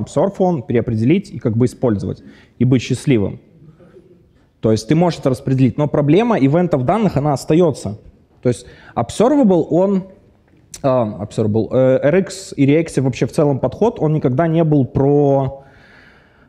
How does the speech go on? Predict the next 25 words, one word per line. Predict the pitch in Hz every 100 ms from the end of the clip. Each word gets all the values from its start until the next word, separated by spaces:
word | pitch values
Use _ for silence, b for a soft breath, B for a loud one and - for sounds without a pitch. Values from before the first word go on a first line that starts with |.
| -
э, | 139 139 135 -
он | 160
никогда | 170 156 147 170
не | 165
был | 156 143
про | 143
многопоточность, | 139 135 117 - 139 131 120 110 - _ - - _ _
ну, | 156 156 123
изначально. | 131 123 131 123 131 110 98 - - -
То |
есть | 110 -
React | 151 240 156
был | 120 147
подходом | - 120 - 165 165 139 107
про | - 120 127 120 120 110 107 -
стримы | - - 147 135
данных. | 127 117 101 - _ _ _ _ _ _ _
То | -
есть | -
он | 180
для | 147 127
обработки | 127 143 135 127
данных | 117 123 107 -
изначально | 147 107 117 113
предполагался. | 104 107 98 101 104 110 -